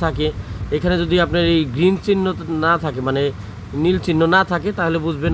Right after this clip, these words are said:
আপনার আরও কিছুদিন সময় লাগবে। আর যদি আরও একটু খুব ভালো করে খেয়াল করবেন, আপনার Facebook আইডিতে বা পেজে অন্য কারো কিছু ভিডিও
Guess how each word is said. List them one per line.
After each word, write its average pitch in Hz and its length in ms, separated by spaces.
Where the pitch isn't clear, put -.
আপনার 151 260
আরও 143 160
কিছুদিন 143 300
সময় 165 380
লাগবে। 104 260
আর 151 140
যদি 165 160
আরও 160 140
একটু - 180
খুব 175 160
ভালো 151 180
করে 170 200
খেয়াল 160 240
করবেন, 156 240
আপনার 147 240
Facebook 156 420
আইডিতে 160 400
বা 147 80
পেজে 160 280
অন্য 185 160
কারো 160 200
কিছু 180 240
ভিডিও 170 260